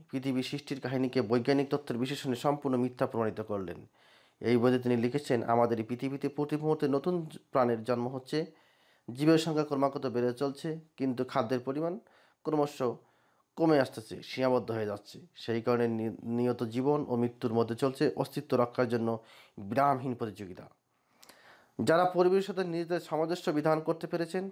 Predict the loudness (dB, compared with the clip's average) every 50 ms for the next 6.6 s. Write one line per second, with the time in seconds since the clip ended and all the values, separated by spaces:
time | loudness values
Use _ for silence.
0 | -2 2 4 4 4 4 2 0 0 0 0 0 0 -2 -4 -8 -4 -4 -2 0
1 | 2 2 4 4 2 2 0 -2 -4 -4 -4 -4 -6 -6 -8 -10 -10 -12 _ _
2 | _ _ -20 -20 -20 -20 _ _ _ -2 0 0 2 2 2 4 4 6 4 4
3 | 4 4 4 4 2 0 0 0 0 0 0 -2 -6 -6 -8 -6 -6 -4 -4 -4
4 | -4 -6 -8 -10 -12 -14 -14 -20 _ _ _ _ _ _ -6 -2 0 0 2 2
5 | 2 2 2 2 2 2 2 2 2 2 0 0 -2 -4 -6 -4 -4 -6 -4 -6
6 | -8 -6 -4 -4 -4 -4 -4 -2 -4 -4 -4 -6